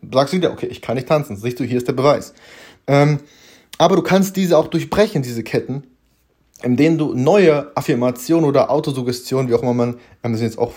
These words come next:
unterschiedliche Dinge, aber, ähm, eigentlich nicht, eigentlich sind's die gleichen, ähm, aber immer wiederholst. Und wenn du deine Ziele wiederholst, was du auch machen solltest,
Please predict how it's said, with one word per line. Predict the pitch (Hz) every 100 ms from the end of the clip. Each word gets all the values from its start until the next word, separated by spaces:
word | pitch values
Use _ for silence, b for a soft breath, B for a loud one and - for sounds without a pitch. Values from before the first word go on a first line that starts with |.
| -
unterschiedliche | 131 120 120 104 113
Dinge, | 127 151 120
aber, | 120 117 B B B B B _ -
ähm, | 135 131 131 131 147 _ _ _ _ _ - 104 101
eigentlich | 113 104
nicht, | 139 - 113
eigentlich | 117 120
sind's | 113
die | 104
gleichen, | 113 120 117 - b b b -
ähm, | 120 120 120 123 123 - _ _ _ -
aber | 147
immer | 180 180
wiederholst. | 160 147 165 - - _ _ _ _ _ _ _ _ _ _ _ _ _ _ _ -
Und | 139 151 - b b b b b _ -
wenn | 151 165
du | 160 - -
deine | 135 143 135
Ziele | - 220 233 143
wiederholst, | 127 117 98 85 - - -
was | 120
du | 131
auch | 156
machen | 170 185 147
solltest, | 120 117 -